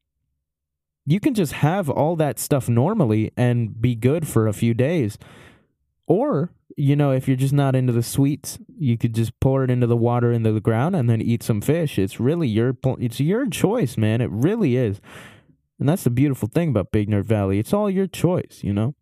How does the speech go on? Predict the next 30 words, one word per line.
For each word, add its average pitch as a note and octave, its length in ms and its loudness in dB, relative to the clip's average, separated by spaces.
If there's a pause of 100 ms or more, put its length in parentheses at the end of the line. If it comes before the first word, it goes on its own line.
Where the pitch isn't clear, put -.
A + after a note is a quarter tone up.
(200)
You A2 100 0
can A#2+ 140 0
eat B2+ 100 2
a A#2 60 0
fish, D#3 400 -2 (280)
you C#3 200 0
can D#3+ 120 2
either F3+ 160 2
use C#3+ 340 0
the B2+ 80 2
Mentos B2+ 680 0 (720)
to E3 100 2
your C3+ 220 2
advantage, A#2 760 -2
or D3+ 200 0
you A2+ 180 0
can F#2 200 -2
just F2+ 180 -6
eat B2+ 240 0
'em. G2 220 -6 (260)
Um, G#2 480 0 (200)
and G#2+ 140 -2
that's F3+ 200 -4
beautiful. B2+ 520 0
It A#2+ 120 -2
really F#3+ 340 0
is C3+ 280 -2
a A2+ 60 2
beautiful A2 540 0
thing, F3 400 -2